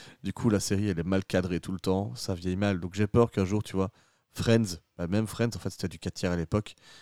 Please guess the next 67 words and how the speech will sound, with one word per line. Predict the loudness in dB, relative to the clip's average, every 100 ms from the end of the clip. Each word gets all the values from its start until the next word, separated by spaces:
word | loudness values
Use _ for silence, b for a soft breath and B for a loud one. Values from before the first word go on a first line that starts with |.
| b
C'est | _ -4
vrai | -2
que |
des | -2
fois, | -4
quand | -6
tu | -6
le | -4
mates, | -2 -2 -4 -16 _ _ _ _ _ _
ça | -6 -6
peut | 0 0
être | 2
mal | 2 4
mis, | 4 0
tu | 0
vois. | -2 -2 _ _
Bon, | -12
ça, | -2 -2
ça, | 0 -2 0
ça | -2
se | 0
passe | -2
plutôt | -2 -4 2
quand | 2
même | 4
bien | 4
pour, | 2 -4 -6
pour | -6 -4
cette | -2
version-là, | -2 -2 0 2
mais | 2 -2
tu | -6 -20 -20 -20 -20 -20 -20 _ -2
vois, | 0
s'ils | 0
se | 0
disent | 4 8
un | 8
jour, | 8 6 6
euh, « | 4 2
Ah | 4 6
oui, | 6
oh, | 6 8
le, | 8 10
le | 8
gras | 8 8 6
de |
l'image, | 6 8 8 8
on | 6
n'en | 4
veut | 6 2
plus. | 2 -2 -4 B B B B -4
On | 2
va | 4
refaire | 4 2
une | 4
version | 4 2 2
quatre | 2 4
K | 6 6
ultra | 4 4 6 6
H | 6
D, | 4
euh, | 6 6
ultra | 2 -2 -2 -4
propre, | 0 0 0 -4
lissée, | -4 -2
et | -4
cetera. » | -6 0 0